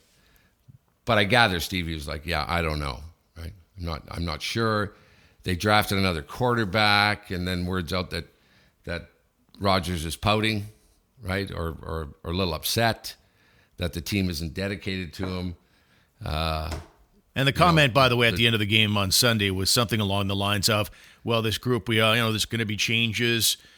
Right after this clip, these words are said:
Speaker 2: and something along the lines of, "Myself c-, uh, could be included in that." And so he sort of threw his name in there as the, as being part of the mix when it comes to possible turnover for next year, and that's what's gotten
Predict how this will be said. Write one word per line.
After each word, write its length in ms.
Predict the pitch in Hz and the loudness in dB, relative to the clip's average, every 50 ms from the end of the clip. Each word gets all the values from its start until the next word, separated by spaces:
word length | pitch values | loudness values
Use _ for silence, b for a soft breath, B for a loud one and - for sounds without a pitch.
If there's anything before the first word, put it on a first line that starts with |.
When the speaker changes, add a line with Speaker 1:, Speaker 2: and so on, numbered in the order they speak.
| B B B | B B B
Speaker 2:
and 220 | 95 101 98 95 | -8 -6 -4 -2
something 320 | - - 120 113 95 113 | 0 0 0 -2 -2 -4
along 200 | 104 104 101 104 | -4 -2 -2 -2
the 80 | 101 104 | -2 -2
lines 220 | 104 101 104 92 | -2 -2 -2 -2
of, 140 | 110 104 - B B B B B | -4 -6 -6 B B B B B
"Myself 540 | - 104 104 98 - - 117 107 107 101 - - | -6 -4 -2 0 0 0 2 0 0 -2 -4 -8
c-, 80 | - 127 | -10 -10
uh, 160 | - 127 123 | -10 -10 -14
could 180 | 107 - - 110 | -12 -8 -8 -4
be 120 | 107 107 | -4 -4
included 420 | 104 95 - - 120 117 107 107 98 | -4 -4 -6 -6 -4 -2 -2 -2 -2
in 140 | 95 90 | -2 -4
that." 280 | 92 92 92 92 95 - - | -4 -2 -2 -2 -2 -4 -6
And 200 | - 92 92 90 | -12 -10 -6 -6
so 120 | - - 117 | -6 -6 -6
he 80 | 131 131 | -4 -4
sort 220 | 117 - 151 127 | -2 0 0 0
of 80 | 117 - | -2 -2
threw 160 | - 135 131 | -2 0 0
his 400 | 123 113 - - - - - - b b b b b | 0 2 2 2 0 0 -2 -6 b b b b b
name 400 | 104 113 110 110 113 110 113 117 | -2 2 4 4 4 4 2 -2
in 240 | - 120 113 110 | -4 -4 -4 -2
there 260 | 107 107 104 104 104 104 | 0 0 0 0 0 -2
as 260 | 101 104 104 95 - | -2 -4 -4 -6 -6
the, 100 | 107 101 _ _ _ _ _ _ _ - | -8 -10 _ _ _ _ _ _ _ -10
as 100 | 107 107 | -10 -8
being 280 | - - 165 170 139 107 _ _ - | -6 -4 -4 -2 -4 -4 _ _ -12
part 340 | - - - 143 147 151 139 | -8 -4 0 0 2 2 2
of 40 | 120 | 0
the 60 | 113 | 0
mix 460 | 107 101 92 95 - - - - - b b b b b b b b | -2 -2 -4 -4 -2 -2 -2 -2 -2 b b b b b b b b
when 120 | b 101 101 | b -6 -4
it 80 | 104 92 | -4 -4
comes 320 | - 110 104 101 101 - | -2 -2 -2 -2 -2 -4
to 160 | - - 107 | -2 -2 -4
possible 480 | 95 87 - 101 98 98 - - 85 82 | -2 -2 -2 0 0 0 0 -2 -4 -6
turnover 520 | - - - - 123 127 131 131 131 139 | -6 -4 -2 -2 0 0 0 0 0 0
for 120 | 127 - 139 | 0 0 2
next 300 | 131 131 127 - - - | 2 2 2 0 0 0
year, 180 | 135 135 135 | 0 0 2
and 140 | 127 110 110 | 0 0 2
that's 200 | 110 107 107 - 113 | 0 0 0 0 -2
what's 180 | 110 101 - | -2 -2 -2
gotten 400 | - 117 104 101 110 104 101 101 | 0 0 0 0 0 -2 -6 -6